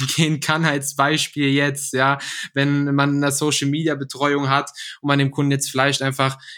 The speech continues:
ja, ein bisschen, äh, eine verlängerte Betreuung dazu zusätzlich anbietet oder so. Das sind Sachen, die tun mir als Unternehmer ja nicht weh, ja, ähm, bringen mir letztlich natürlich aber auch viel. Halt einfach so diesen guten Willen zu sein, dass jemand auch was dafür vielleicht letztlich auch bekommt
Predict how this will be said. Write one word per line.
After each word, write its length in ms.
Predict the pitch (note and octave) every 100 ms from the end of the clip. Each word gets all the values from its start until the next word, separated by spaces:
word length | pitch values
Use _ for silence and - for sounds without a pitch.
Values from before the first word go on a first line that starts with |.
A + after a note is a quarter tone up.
| -
ja, 140 | C3
ein 100 | C3+
bisschen, 480 | C3+ - C#3+ C#3 C3+
äh, 60 |
eine 280 | C3 C3 C3+
verlängerte 460 | C3+ C3 C#3 C#3 C3+
Betreuung 560 | C3+ - - C#3+ C#3
dazu 380 | C3 B2 - C#3
zusätzlich 680 | C3 D3 C3+ C3 - C3 -
anbietet 420 | C3+ C3 C3 B2+
oder 180 | B2+ B2+
so. 200 | C3 C3 - -
Das 120 | C3
sind 100 | C3+
Sachen, 220 | D3 D#3+
die 80 | C#3+
tun 160 | C#3 D3
mir 160 | D#3
als 160 | D3+ -
Unternehmer 480 | D3 C#3 C#3 D3+ C#3
ja 160 | C3+
nicht 200 | B2+ -
weh, 260 | C3+ F3+ A#3 - _ _ _ _
ja, 300 | C3 C3+ D#3 - -
ähm, 340 | - C3 C3 C3
bringen 200 | C3 D#3
mir 120 | C#3
letztlich 360 | C3 C3 - B2+
natürlich 460 | B2+ - C3 B2
aber 140 | B2 A#2
auch 140 | A#2
viel. 300 | - A#2+ A#2
Halt 140 | B2
einfach 200 | C#3+ D3+
so 100 | C#3
diesen 380 | C#3+ C#3+ C#3+ C3+ C#3 - -
guten 240 | D3+ D3
Willen 160 | D3 E3+
zu 80 | D3
sein, 180 | D#3
dass 140 | D3 C#3
jemand 200 | D3+ D3
auch 140 | C#3
was 160 | C#3+ -
dafür 280 | C#3 - C#3
vielleicht 380 | C3+ C3 C3+
letztlich 400 | C#3 C#3 - B2+
auch 140 | - B2+
bekommt 480 | B2+ D#3+ F3 G3